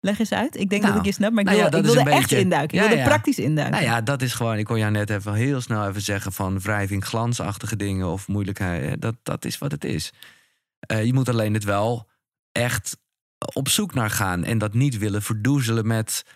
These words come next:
Speaker 2: nou ja, leuke dingen gaan doen. En of het nou Netflix en ijs is of, eh, heroïne, eh, of alles ertussen. Het, dat zijn, dat is het bedekken van de pijn die er is. Of de on-, of het,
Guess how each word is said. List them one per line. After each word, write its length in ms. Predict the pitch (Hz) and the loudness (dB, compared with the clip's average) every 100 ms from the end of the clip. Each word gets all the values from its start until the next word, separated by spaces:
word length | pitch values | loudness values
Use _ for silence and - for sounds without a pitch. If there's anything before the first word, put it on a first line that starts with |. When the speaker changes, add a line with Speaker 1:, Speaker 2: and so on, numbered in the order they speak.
| _ _ _ _ _ | _ _ _ _ _
Speaker 2:
nou 180 | - 107 | -2 0
ja, 320 | 110 101 82 92 | 0 -2 -6 -10
leuke 460 | - 98 104 107 110 | -4 0 0 0 0
dingen 300 | 101 107 101 | 0 0 0
gaan 200 | 101 101 | 0 0
doen. 380 | 104 104 101 101 | 0 0 0 -2
En 180 | - 101 | -2 -4
of 100 | 95 | -4
het 80 | |
nou 120 | 98 98 | -4 -2
Netflix 480 | 101 104 - 95 - | -2 -2 -4 -6 -4
en 120 | 101 | -4
ijs 360 | 85 101 98 | -2 -2 -2
is 340 | 98 101 - - | -2 -4 -6 -6
of, 300 | 95 95 101 | -6 -6 -4
eh, 60 | |
heroïne, 640 | 101 101 95 95 117 110 117 139 80 98 101 95 101 | -4 -2 -2 0 0 0 0 -2 -2 -2 -2 -2 -2
eh, 80 | 98 | -2
of 140 | 98 | -4
alles 220 | 85 101 98 | -4 -4 -4
ertussen. 540 | 92 101 92 110 151 - - - - | -6 -4 -4 -2 -6 -8 -20 -20 -6
Het, 320 | - 117 - | -4 -4 -6
dat 220 | 143 98 - | -4 -4 -2
zijn, 400 | 110 113 113 90 | 0 2 0 0
dat 220 | 113 107 | -2 -2
is 120 | 123 | -2
het 160 | 127 113 | -2 -2
bedekken 600 | 110 123 139 143 139 127 _ | -4 -2 -2 -2 -2 -4 _
van 300 | - 127 127 | -6 -2 0
de 80 | 131 | 0
pijn 340 | 117 131 131 131 | 0 -2 0 2
die 220 | 131 123 | 2 2
er 60 | 123 | 0
is. 240 | 156 - | 0 -2
Of 160 | 90 - | -4 -6
de 200 | 92 - | -6 -8
on-, 600 | - 123 117 107 82 64 | -6 0 2 2 0 -2
of 100 | - | -6
het, 180 | - - | -8 -12